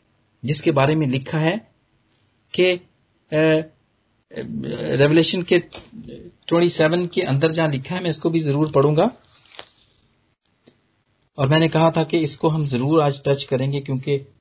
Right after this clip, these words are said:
हम क़यामत, क़यामतुल मसीह के, के दौर में हैं। ये चालीस दिन जितने भी हैं, मैं एक्सपेक्ट करता हूं कि हम में से जितने भी हैं, सब जि-,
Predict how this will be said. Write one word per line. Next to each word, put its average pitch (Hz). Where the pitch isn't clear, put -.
हम 151
क़यामत, 151
क़यामतुल 135
मसीह 143
के, 147
के 143
दौर 143
में 170
हैं। 147
ये 147
चालीस 151
दिन 156
जितने 131
भी 131
हैं, 123
मैं 123
एक्सपेक्ट 117
करता 110
हूं 117
कि 117
हम 107
में 107
से 110
जितने 101
भी 110
हैं, 107
सब 139
जि-, 113